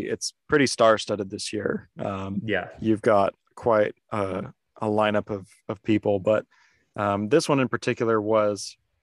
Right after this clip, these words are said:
Speaker 1: I found a list of supposedly confirmed,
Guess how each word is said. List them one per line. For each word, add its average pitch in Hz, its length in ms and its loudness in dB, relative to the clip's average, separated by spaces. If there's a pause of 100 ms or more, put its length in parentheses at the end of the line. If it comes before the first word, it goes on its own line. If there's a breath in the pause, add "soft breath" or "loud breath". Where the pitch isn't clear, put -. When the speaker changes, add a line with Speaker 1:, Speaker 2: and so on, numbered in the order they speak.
(180)
Speaker 1:
I 117 60 -8
found 131 220 -2
a 123 40 6
list 110 500 -2
of 107 280 -6 (840)
supposedly 117 640 0
confirmed, 107 760 0